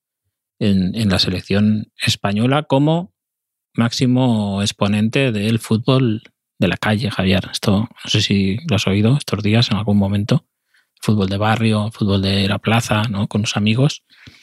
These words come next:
Y se ha hablado tanto de esto estos días, Javier,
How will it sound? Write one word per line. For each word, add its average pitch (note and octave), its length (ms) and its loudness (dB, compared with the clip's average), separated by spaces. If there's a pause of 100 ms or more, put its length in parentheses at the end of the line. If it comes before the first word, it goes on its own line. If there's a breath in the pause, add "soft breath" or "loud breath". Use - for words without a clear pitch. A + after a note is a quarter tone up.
(300 loud breath)
Y F3 160 4
se - 400 -6
ha D3+ 40 2
hablado F3 420 0 (100)
tanto C3+ 420 0
de G#2+ 160 -2
esto - 440 -4 (260)
estos G2+ 260 -2
días, G#2+ 300 2
Javier, G#2 400 -2